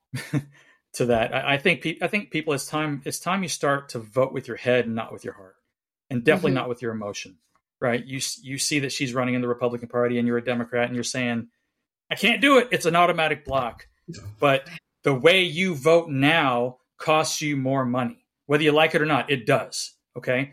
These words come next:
Speaker 2: Mm-hmm.
Speaker 1: At some point, you have to be able to put that pride aside and vote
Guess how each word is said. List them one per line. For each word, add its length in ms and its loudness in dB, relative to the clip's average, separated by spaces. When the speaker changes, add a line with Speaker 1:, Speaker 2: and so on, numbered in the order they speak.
Speaker 2:
Mm-hmm. 360 -16
Speaker 1:
At 200 -2
some 260 2
point, 380 -2
you 160 -4
have 420 -4
to 80 -8
be 200 -4
able 180 -2
to 140 -8
put 440 -2
that 260 -4
pride 500 0
aside 760 -2
and 160 -2
vote 240 4